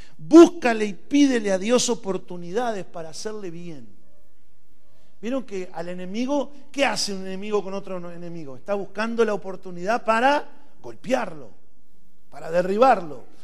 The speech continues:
Y el Señor dice, "Está bien, tú también, obsérvalo, obsérvalo, obsérvalo", pero en lugar, en el momento de, de que veas una debilidad o una oportunidad, bendícelo. Bendícelo. Hay que trabajar, ¿eh? Mira que le estoy dando laburo.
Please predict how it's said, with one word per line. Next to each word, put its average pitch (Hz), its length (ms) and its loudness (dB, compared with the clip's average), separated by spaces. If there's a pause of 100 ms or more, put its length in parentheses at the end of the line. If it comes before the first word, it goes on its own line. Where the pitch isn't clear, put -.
(160)
Y 175 80 -4
el 185 60 -2
Señor 233 300 0
dice, 208 200 -2
"Está 247 160 0
bien, 226 320 0 (200)
tú 254 120 -6
también, 208 420 0
obsérvalo, 254 580 0
obsérvalo, 254 480 -4
obsérvalo", 277 560 2 (300)
pero 175 180 -6
en 175 100 -6
lugar, 240 420 -4
en 190 160 -8
el 185 100 -6
momento 214 500 -4
de, - 480 -6 (500)
de 170 240 -4
que 165 140 -6
veas 220 280 0
una 214 180 -4
debilidad 180 600 -2
o 214 40 -2
una 208 200 -2
oportunidad, 180 720 -6
bendícelo. 135 600 -8 (1500)
Bendícelo. 139 600 -8 (1120)
Hay 226 120 -6
que 262 100 -6
trabajar, 226 540 -6
¿eh? 233 440 -6
Mira 240 160 -4
que 247 60 -6
le 220 100 -2
estoy 226 180 -6
dando 226 240 0
laburo. 185 640 0